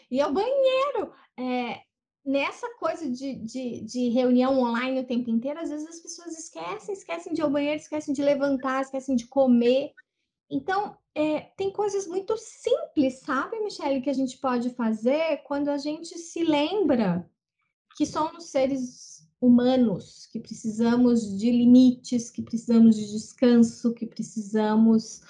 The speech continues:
é, de, de acolhimento. Então, há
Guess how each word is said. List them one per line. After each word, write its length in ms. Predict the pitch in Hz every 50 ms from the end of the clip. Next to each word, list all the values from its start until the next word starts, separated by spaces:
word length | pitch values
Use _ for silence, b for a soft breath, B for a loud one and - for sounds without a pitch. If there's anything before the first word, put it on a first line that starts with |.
| b b b b b _
é, 460 | - 208 202 196 196 190 - - - - b b b b b b b b b b _ _ _ -
de, 320 | 247 208 202 226 - - -
de 160 | 220 - 233
acolhimento. 960 | 233 226 - 247 226 226 214 220 220 226 220 220 220 226 226 226 - 233 233 -
Então, 340 | 254 240 240 277 269 254 254
há 220 | - 294 339 339